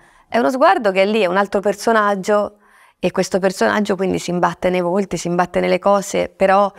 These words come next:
questo personaggio siamo noi, siamo la troupe, siamo noi che siamo lì in quel momento mentre il film accade, e cerco di farlo sentire. Eh, son belle le cose fatte a mano, no?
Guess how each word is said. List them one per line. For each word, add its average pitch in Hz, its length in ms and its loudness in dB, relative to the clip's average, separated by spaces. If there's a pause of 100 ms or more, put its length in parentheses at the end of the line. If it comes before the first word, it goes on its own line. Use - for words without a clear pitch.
questo 175 680 -2
personaggio 185 540 -2
siamo 175 280 -2
noi, 196 300 2
siamo 170 840 -2
la 165 140 -2
troupe, 185 720 2
siamo 175 680 0 (360)
noi 233 180 2
che 208 100 -4
siamo 196 340 0
lì 214 180 0
in 240 120 0
quel 190 140 0
momento 202 460 0
mentre 170 260 -4
il 170 60 -6
film 180 260 -2
accade, 196 640 -4 (500)
e 226 160 0
cerco 226 440 0
di 202 240 0
farlo 208 320 2
sentire. 185 1000 0
Eh, 202 60 -4
son 202 240 -2
belle 196 320 2
le 165 100 -2
cose 165 680 -4
fatte - 280 -4
a 170 60 0
mano, 165 400 -4
no? 175 540 -10